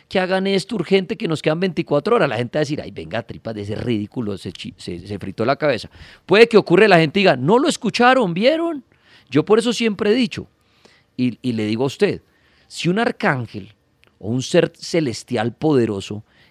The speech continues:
quiere mandarle una, un mensaje a la humanidad para protegerse de un destino que ya está escrito, no lo hagan de, con la señora Katian,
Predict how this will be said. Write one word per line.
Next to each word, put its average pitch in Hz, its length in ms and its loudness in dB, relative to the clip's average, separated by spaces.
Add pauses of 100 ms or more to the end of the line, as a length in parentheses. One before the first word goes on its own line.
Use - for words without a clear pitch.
(100)
quiere 143 260 2
mandarle 131 400 -2
una, 156 240 -2
un 147 200 -4
mensaje 151 440 -2
a - 20 -2
la 151 80 0
humanidad 104 600 -4 (400)
para 165 300 6
protegerse 160 680 2
de 202 120 0
un 165 120 0
destino 185 380 -2
que 156 120 -2
ya 123 80 0
está 113 160 -4
escrito, 143 360 -4
no 139 160 0
lo 92 120 -2
hagan 185 260 2
de, 285 120 -6
con - 260 -4
la 110 60 -2
señora 104 400 -6
Katian, 131 440 -2